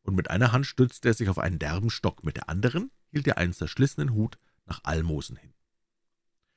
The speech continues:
"Welch ein verblüffendes Modell", flüsterte Hugo, als er seinen Freund die Hand schüttelte. "Ein verblüffendes Modell?", schrie Trevor mit der ganzen Kraft seiner Stimme. "Das will ich wohl meinen. Solchen Bettlern begegnet man nicht alle Tage. Ein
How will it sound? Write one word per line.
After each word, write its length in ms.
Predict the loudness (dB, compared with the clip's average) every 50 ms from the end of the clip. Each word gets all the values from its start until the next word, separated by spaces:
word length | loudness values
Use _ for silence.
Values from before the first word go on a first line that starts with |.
| _ _ _ _ _ _ 0
"Welch 320 | 4 4 4 4 2 0
ein 140 | 0 0 0
verblüffendes 640 | 0 -2 -2 4 6 6 6 6 4 2 2 2 4
Modell", 460 | 4 2 4 6 6 6 6 4 2 _ _ _ 0
flüsterte 400 | 0 0 0 0 -2 -2 0 0
Hugo, 320 | 0 -2 -2 -4 -8 -8 _ _ _ _ _
als 180 | -6 -4 -2
er 60 | -2 -2
seinen 180 | -2 -2 -4
Freund 320 | -4 -4 -4 -2 -2 0 0
die 100 | 0 0
Hand 180 | 0 0 0
schüttelte. 360 | -2 -4 -4 -4 -6 -10 -12 -16 _ _ _ _ _ _ _ _
"Ein 120 | -8 -6 -6
verblüffendes 600 | -6 -6 0 4 4 4 4 4 2 0 0 0
Modell?", 380 | -2 -2 -2 2 2 2 2 2 -4 _ _ _ -4
schrie 180 | 2 2 2
Trevor 320 | 4 6 4 6 6 6 4
mit 140 | 4 2 2
der 80 | 0
ganzen 260 | 0 0 -2 0 -2
Kraft 240 | -2 -2 -2 -4 -2
seiner 200 | 0 0 2 2
Stimme. 280 | 4 4 4 4 4 2 0 -6 -18 -10
"Das 180 | -8 -4 2 4
will 100 | 4 4
ich 120 | 4 0
wohl 100 | -2 -4
meinen. 480 | -2 0 2 4 4 6 6 4 2 0 -8 -20 _ _ _ _ _ 4
Solchen 280 | 6 6 6 6 4
Bettlern 380 | 4 4 4 4 4 4 4 6
begegnet 440 | 4 6 6 6 6 6 6 4 4
man 100 | 2 2
nicht 220 | 2 0 -2 -4
alle 160 | -2 -2 -2
Tage. 420 | -2 -4 -2 0 0 2 0 0 -2 -4 _ _ _ _ _ _ _ _ _ _ -2
Ein 240 | 2 2 2 2 0